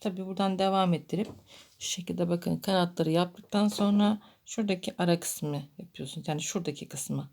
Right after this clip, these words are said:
Aynısını buraya yapıp tekrardan kanatlarımızı yapıp devam ediyor bu şekilde.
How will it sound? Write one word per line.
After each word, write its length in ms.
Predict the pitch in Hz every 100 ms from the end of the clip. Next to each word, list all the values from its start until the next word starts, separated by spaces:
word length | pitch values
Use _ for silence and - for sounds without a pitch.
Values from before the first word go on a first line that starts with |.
| _ _ _ _ _
Aynısını 520 | 202 170 147 - 147
buraya 180 | 175 139
yapıp 360 | 143 170 233 _
tekrardan 520 | 220 - 175 170 240
kanatlarımızı 640 | 240 185 175 170 160 156
yapıp 240 | 180 226 -
devam 360 | 185 170 151
ediyor 240 | 139 - -
bu 40 |
şekilde. 480 | - - - 165